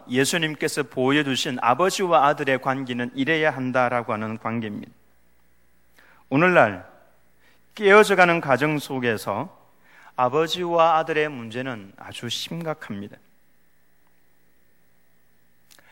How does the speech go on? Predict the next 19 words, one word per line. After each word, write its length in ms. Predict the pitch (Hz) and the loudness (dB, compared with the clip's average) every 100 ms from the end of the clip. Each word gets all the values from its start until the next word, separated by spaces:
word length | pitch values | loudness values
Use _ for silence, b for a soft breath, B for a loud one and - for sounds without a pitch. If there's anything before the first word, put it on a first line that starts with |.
| b b b | b b b
여러분의 340 | 123 143 160 156 | -2 0 0 0
가정에서 720 | 127 110 120 110 - 104 - _ _ _ _ _ _ - | -2 -6 -8 -10 -10 -12 -14 _ _ _ _ _ _ -18
손자가 460 | - 170 147 117 | -12 -6 -2 -2
태어나도 600 | - 127 107 101 113 151 - _ _ | -2 -4 -4 -6 -6 -8 -10 _ _
또 120 | - 113 | -10 -6
이런 220 | 117 117 | -6 -6
관계를 360 | 120 120 117 | -6 -6 -6
한번 200 | 117 117 | -4 -4
생각을 440 | 113 143 131 120 113 | -4 -4 -4 -4 -6
해보시기 500 | 107 110 104 107 107 | -8 -8 -8 -10 -10
바랍니다. 540 | 101 98 98 98 95 b b b | -10 -10 -12 -14 -16 b b b
하나님 440 | 147 160 165 165 | 6 6 6 0
아버지와 760 | 139 120 123 120 131 113 104 101 B B | 0 0 0 0 -2 -2 -4 -6 B B
아들 340 | 147 165 165 | 2 4 0
예수님의 600 | 143 135 165 143 139 127 | 0 -2 -4 -8 -2 -2
관계를 440 | 120 120 120 110 110 | -2 -4 -2 -4 -4
보면서 760 | 120 110 101 95 - 98 151 - _ _ | -6 -6 -8 -10 -12 -12 -12 -18 _ _
가장 260 | - 117 117 | -14 -12 -10
행복한 800 | 151 143 147 160 - 160 170 | -10 -10 -8 -6 -2 -2 -2